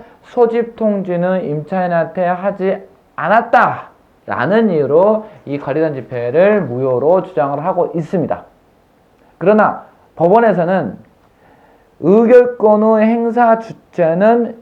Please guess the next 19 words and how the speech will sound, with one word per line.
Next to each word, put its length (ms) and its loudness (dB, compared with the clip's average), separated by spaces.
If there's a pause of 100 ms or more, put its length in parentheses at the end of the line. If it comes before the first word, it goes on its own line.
(120)
일단 1000 0
구분 500 2
소유자이고, 1120 0 (1200)
예외적으로 1000 4
관리인 440 -2
선임 380 0
같은 460 -2
거나 280 0
공용부분 480 -6
관리 320 -4
같은 340 -2
경우에 340 -4
하나요, 920 0 (840)
임차인이 1300 0 (420)
구분 480 2
소유자를 640 2
대신할 600 0
수 360 -6
있을 720 -2